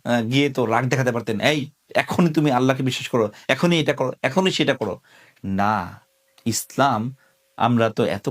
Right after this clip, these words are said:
কঠিন বানিয়ে ফেলছি। আমরা পারি যে হুজুররা কিছু কিছু আছে, কিছু কিছু হুজুর মানুষকে ধরে জাহান্নামে দিয়ে দেয়, "এই তুই জাহান্নামী, তুই জাহান্নামী,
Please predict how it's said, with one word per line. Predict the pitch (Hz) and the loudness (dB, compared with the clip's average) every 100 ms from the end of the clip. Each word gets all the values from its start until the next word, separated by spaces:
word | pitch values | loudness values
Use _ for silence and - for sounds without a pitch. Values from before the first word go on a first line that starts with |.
| 131 | -6
কঠিন | 110 139 147 | -6 -2 -2
বানিয়ে | 170 175 156 | -2 -4 -2
ফেলছি। | 131 - 143 98 - _ _ | -2 -2 -2 -2 -6 _ _
আমরা | - 110 120 | -2 0 0
পারি | - 110 139 135 - _ | 0 0 2 0 -2 _
যে | 117 120 | 0 2
হুজুররা | 117 131 135 131 | 4 4 4 2
কিছু | 120 127 123 | -2 -6 -6
কিছু | 123 123 | -2 0
আছে, | 107 - 101 - _ _ | 0 -2 -4 -6 _ _
কিছু | - 107 | -10 -6
কিছু | 117 110 113 | -4 0 2
হুজুর | 120 120 | 4 2
মানুষকে | 110 104 107 - | 2 0 0 -2
ধরে | 98 120 151 | 2 2 2
জাহান্নামে | 107 110 107 | 0 0 0
দিয়ে | 101 101 | 0 -2
দেয়, | 90 | 0
"এই | 151 | 0
তুই | 147 127 | 2 0
জাহান্নামী, | 113 107 107 104 | 0 -2 -2 -4
তুই | 107 143 | 0 0
জাহান্নামী, | 123 113 110 | 0 0 -4